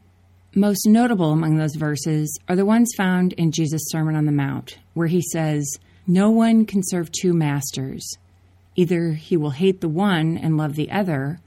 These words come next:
or he will be devoted to the one and despise the other.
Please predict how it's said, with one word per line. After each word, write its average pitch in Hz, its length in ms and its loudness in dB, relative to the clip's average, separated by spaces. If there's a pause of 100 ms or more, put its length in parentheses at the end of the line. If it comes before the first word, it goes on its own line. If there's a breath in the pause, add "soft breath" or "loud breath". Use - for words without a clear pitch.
(520 soft breath)
or 208 360 2
he 202 180 -2
will 185 120 4
be 185 160 2
devoted 180 520 0
to 175 80 -6
the 165 100 -4
one 156 340 0
and 160 200 -2
despise 165 600 -2
the 135 140 -4
other. - 340 -10